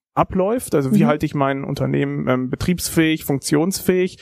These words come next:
Speaker 2: Okay.
Speaker 1: Ähm, und, ähm, daneben haben wir eben die ganzen produktspezifischen Regelungen, die bestimmen,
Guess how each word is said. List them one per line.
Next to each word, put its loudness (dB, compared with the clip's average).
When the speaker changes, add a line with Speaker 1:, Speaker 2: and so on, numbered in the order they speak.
Speaker 2:
Okay. 0
Speaker 1:
Ähm, 2
und, 0
ähm, 2
daneben 2
haben 2
wir 4
eben 0
die -2
ganzen 0
produktspezifischen 0
Regelungen, 0
die -4
bestimmen, 0